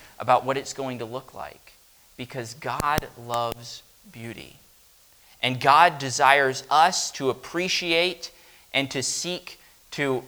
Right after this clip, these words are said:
make the most of the beautiful things that He has given us and let them point back to Him for His glory.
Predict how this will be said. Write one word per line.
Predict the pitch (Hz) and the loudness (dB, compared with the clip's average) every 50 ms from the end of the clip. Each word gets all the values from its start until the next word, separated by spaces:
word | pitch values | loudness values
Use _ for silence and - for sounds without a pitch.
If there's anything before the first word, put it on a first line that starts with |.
| - | -10
make | 131 135 147 175 - - | -4 -4 -4 -4 -4 -4
the | - 139 | -4 -4
most | 123 120 127 143 160 196 185 - - | -2 0 2 2 2 2 0 -4 -6
of | 151 135 117 | -6 -6 -6
the | 117 110 | -8 -10
beautiful | 113 143 170 180 165 - 160 151 | -6 -4 -4 -4 -4 -4 -6 -6
things | 143 - 160 151 156 156 143 | -6 -4 -6 -4 -4 -6 -4
that | 139 143 - | -4 -4 -4
He | - - 151 143 | -4 -6 -4 -4
has | 131 117 120 | -4 -6 -4
given | 139 139 139 143 143 | -6 -6 -4 -4 -4
us | 143 143 143 143 - - - - - - - - | -4 -4 -4 -4 -8 -12 -12 -16 -20 -20 -16 -14
and | - 120 | -12 -6
let | 120 131 135 - | -6 -6 -6 -6
them | 143 123 107 | -8 -8 -8
point | - - - 131 110 - | -8 -8 -8 -8 -8 -4
back | - 123 107 - - | -4 -4 -4 -6 -12
to | - 104 | -20 -20
Him | 90 123 113 104 | -18 -18 -18 -18
for | - - 104 - | -18 -16 -16 -16
His | - - | -16 -18
glory. | - - 92 104 55 50 - - | -20 -18 -16 -16 -16 -16 -18 -20